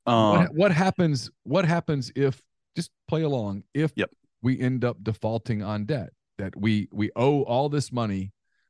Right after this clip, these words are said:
Speaker 1: we can't pay it, and someone says, "All right, well, we're done.
Speaker 2: Yep.
Speaker 1: We're done raising your debt limit. We're done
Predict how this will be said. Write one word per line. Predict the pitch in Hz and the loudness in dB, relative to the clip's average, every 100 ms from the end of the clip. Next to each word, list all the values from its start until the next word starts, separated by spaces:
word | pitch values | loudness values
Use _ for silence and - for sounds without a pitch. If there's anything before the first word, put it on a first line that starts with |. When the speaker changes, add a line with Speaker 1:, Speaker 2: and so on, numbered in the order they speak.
| - | -2
Speaker 1:
we | 120 | -2
can't | - 135 - | 0 -2 -2
pay | - 117 107 | 0 0 0
it, | 98 - - | -2 -6 -6
and | 104 98 | -6 -4
someone | 117 110 110 | -4 0 0
says, | 101 101 110 | 0 -2 0
"All | 110 | 0
right, | 98 90 | 0 -2
well, | 95 95 95 - _ 92 | -2 -2 -4 -10 _ -8
we're | |
done. | 87 110 117 117 - - _ _ _ | 0 2 4 2 0 -10 _ _ _
Speaker 2:
Yep. | - - _ | -8 -8 _
Speaker 1:
We're | 131 | -2
done | 117 143 175 | 0 0 2
raising | 156 170 147 151 | 2 2 0 -2
your | 127 | -2
debt | 117 127 - | 0 -4 -4
limit. | 101 92 - _ | -4 -4 -8 _
We're | 113 | 0
done | 110 127 139 139 | 2 2 2 0